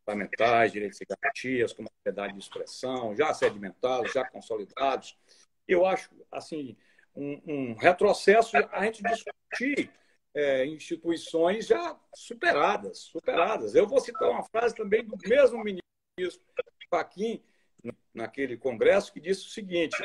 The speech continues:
é, "A democracia é gênero de primeira necessidade." Não sei se você se lembra disso.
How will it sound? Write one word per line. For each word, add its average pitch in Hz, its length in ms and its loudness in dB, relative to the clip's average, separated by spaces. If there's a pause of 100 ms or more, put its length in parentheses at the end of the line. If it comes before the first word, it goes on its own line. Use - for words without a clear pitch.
é, 127 380 6
"A - 60 -4
democracia 202 720 4
é 180 40 6
gênero 175 320 -2
de - 60 -20 (300)
primeira 247 260 8
necessidade." - 480 -8 (320)
Não - 80 -4 (720)
sei 143 120 -2
se 139 60 -12
você 156 240 -6
se 120 100 -14
lembra 165 240 -6
disso. 101 320 -14